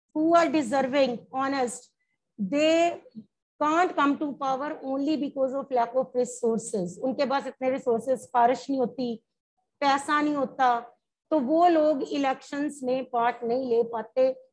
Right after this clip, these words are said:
Family members वही सब आते हैं इसमें power में, तो ये भी है। Money and muscle power, main aim of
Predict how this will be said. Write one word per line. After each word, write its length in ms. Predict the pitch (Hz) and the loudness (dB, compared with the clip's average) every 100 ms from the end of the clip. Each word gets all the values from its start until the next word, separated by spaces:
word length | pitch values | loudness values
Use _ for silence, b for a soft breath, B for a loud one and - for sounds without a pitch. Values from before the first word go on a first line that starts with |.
| _ _ | _ _
Family 340 | 285 269 277 311 | -2 0 2 0
members 640 | 294 285 277 294 262 - _ _ _ 226 | -2 -2 -2 -4 -6 -16 _ _ _ -2
वही 260 | 262 294 | 0 0
सब 280 | 311 269 220 | -2 -2 -2
आते 240 | 208 - | -4 -6
हैं 100 | 214 | -8
इसमें 280 | 208 - 214 | -8 -8 -10
power 320 | 208 196 202 196 | -10 -12 -14 -18
में, 60 | _ _ _ _ _ | _ _ _ _ _
तो 80 | 254 | -8
ये 180 | 247 247 | -4 -4
भी 140 | 214 | -4
है। 260 | 190 170 - _ _ - | -8 -12 -20 _ _ -2
Money 260 | 294 320 359 | 2 2 2
and 240 | 349 311 | 2 0
muscle 280 | 294 302 277 | 0 -2 -2
power, 280 | 262 180 185 - _ _ _ _ - | -2 -6 -10 -18 _ _ _ _ -2
main 300 | 262 302 330 | 0 2 2
aim 160 | 381 | 2
of 100 | 370 | 2